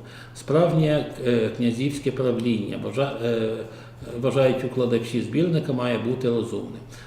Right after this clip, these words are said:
Окреме слово присвячується мудрості.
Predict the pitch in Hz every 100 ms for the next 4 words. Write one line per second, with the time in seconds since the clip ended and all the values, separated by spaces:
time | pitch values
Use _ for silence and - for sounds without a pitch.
0 | - - 147 208 233 - 190 190 180 120
1 | - 135 139 139 131 - 120 123 107 -
2 | - -